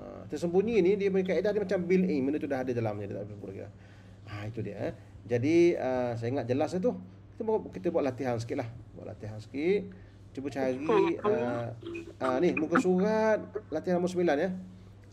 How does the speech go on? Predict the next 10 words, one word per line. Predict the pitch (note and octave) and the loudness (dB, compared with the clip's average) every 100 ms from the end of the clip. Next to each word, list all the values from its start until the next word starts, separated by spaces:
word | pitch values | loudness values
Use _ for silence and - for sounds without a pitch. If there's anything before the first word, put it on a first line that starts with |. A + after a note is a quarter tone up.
| - - | -20 -6
Ada, | D#3+ F#3+ | 4 4
ada | G#3 | 6
soalan | A#3+ A#3 | 4 4
tanya | A#3+ A#3+ D3 | 4 4 4
tak | F#2 | 2
sebelum | - D3 C#3 | -2 -4 -4
kita | C3 C#3 | 0 -2
pergi | C3 C#3 | 0 -4
berlatihan | B2+ B2+ B2 B2+ | 0 0 0 0
ni? | A2+ | -2